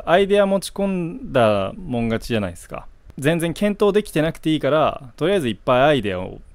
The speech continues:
ポポポポポポっと出して、もう球数勝負。で、そこのブレストの場で、そのアイデア磨けそうなやつを磨いていこうぜっていう会じゃん。ブレインストーミングって。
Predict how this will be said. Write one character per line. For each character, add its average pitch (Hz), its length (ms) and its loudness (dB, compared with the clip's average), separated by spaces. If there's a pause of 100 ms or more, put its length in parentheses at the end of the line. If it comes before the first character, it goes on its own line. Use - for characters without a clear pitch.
(100)
ポ 131 100 -2
ポ 127 140 -2
ポ 131 100 -4
ポ 123 140 -4
ポ 139 100 -10
ポ 127 180 0
っ 123 60 -8
と 107 100 -6
出 107 140 0
し - 120 -14
て、 113 280 -2 (360)
も 123 80 -4
う - 20 -6
球 143 100 -2 (140)
数 165 160 -2
勝 147 260 0
負。 98 160 -6 (720)
で、 147 200 4
そ 160 180 -6
こ 180 100 0
の 185 60 0
ブ 165 160 -2
レ 185 80 2
ス - 100 -6
ト 208 60 0
の 196 100 4
場 202 120 6
で、 208 340 2 (100)
そ - 140 -6
の 127 120 0
ア 147 80 2
イ 135 100 0
デ 104 100 2
ア 95 60 0
磨 110 240 0
け 123 100 -4
そ 127 140 -4
う - 20 0
な 131 80 0
や 127 60 -2
つ 127 100 -4
を 120 40 -2
磨 104 220 -2
い 101 80 -4
て 110 80 -6
い 98 60 -6
こ 104 140 -6
う 95 40 -4
ぜ 101 100 -4
っ - 20 -10
て - 160 -14
い 90 40 -10
う 90 40 -12
会 90 200 -10
じ - 100 -12
ゃ - 40 -18
ん。 - 20 -20 (600)
ブ 110 80 -4
レ 98 60 -2
イ - 20 -2
ン 92 80 -4
ス - 60 -10
ト 101 100 -6
ー - 20 -6
ミ 87 100 -10
ン 110 40 -16
グ - 60 -14
っ - 20 -16
て。 - 280 -16